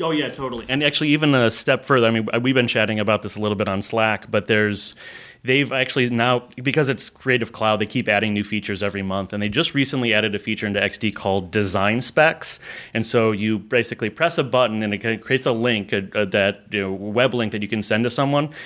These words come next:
and it basically says, "All right, on this screen, it's this size, this thing is in this place, and these are the colors that are used,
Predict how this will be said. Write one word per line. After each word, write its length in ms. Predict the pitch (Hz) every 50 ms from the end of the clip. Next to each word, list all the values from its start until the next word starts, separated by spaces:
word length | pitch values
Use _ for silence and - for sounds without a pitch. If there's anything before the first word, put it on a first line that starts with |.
| - - -
and 60 | 123
it 60 | 107
basically 400 | 113 120 117 - - - 120 117
says, 340 | 107 - 117 110 107 104 - -
"All 120 | 143 147 156
right, 240 | 170 156 135 117 - -
on 240 | 123 131 147 143 127
this 220 | 135 156 151 - - -
screen, 500 | - - - - 151 143 131 120 110 104 -
it's 180 | 110 95 -
this 220 | 101 101 123 143 -
size, 540 | - - 127 117 113 113 113 113 104 98 95
this 220 | 113 135 - -
thing 300 | - 131 123 123 120 120
is 180 | 104 107 101 113
in 160 | 110 104 107
this 200 | 110 131 - -
place, 440 | - - 127 117 110 107 110 - -
and 220 | - 107 104 104
these 160 | 120 143 139
are 60 | 185
the 100 | 139 135
colors 380 | 131 - - 127 120 120 120 98
that 120 | 120 120
are 60 | 113 113
used, 400 | 110 113 113 117 117 110 117